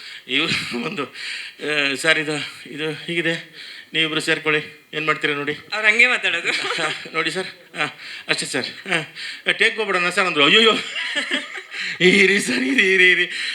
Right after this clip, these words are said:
Speaker 1: ಅಂತೂ ನಾವು ಕೊನೆಗೆ ಕುತ್ಕೊಂಡು ಗಣಪ, ಅದ್ರ ಜೊತೆ ಪಾಪ ಅವರು ನಮ್ಮ ಮಾಳ್ವಿಕಾ ಅಂದ, "ಅಂದ ಪರಂದುಂಡು,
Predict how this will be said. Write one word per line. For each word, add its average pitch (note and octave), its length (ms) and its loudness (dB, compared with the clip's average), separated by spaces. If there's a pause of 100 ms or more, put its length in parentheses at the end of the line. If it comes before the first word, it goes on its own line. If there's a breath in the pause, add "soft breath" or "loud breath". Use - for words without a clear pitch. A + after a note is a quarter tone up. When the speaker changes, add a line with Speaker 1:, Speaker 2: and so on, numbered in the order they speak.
(140 loud breath)
Speaker 1:
ಅಂತೂ F3 380 2
ನಾವು D3+ 500 2
ಕೊನೆಗೆ C#3+ 480 2
ಕುತ್ಕೊಂಡು D3 520 -2
ಗಣಪ, C3 320 0 (460 loud breath)
ಅದ್ರ D3 180 0
ಜೊತೆ D3 220 0
ಪಾಪ C3+ 200 -6
ಅವರು C3 440 -2 (200 loud breath)
ನಮ್ಮ A#2 180 -6
ಮಾಳ್ವಿಕಾ B2 480 0 (460 loud breath)
ಅಂದ, A#2 160 2
"ಅಂದ A#2 260 4
ಪರಂದುಂಡು, A#2 520 0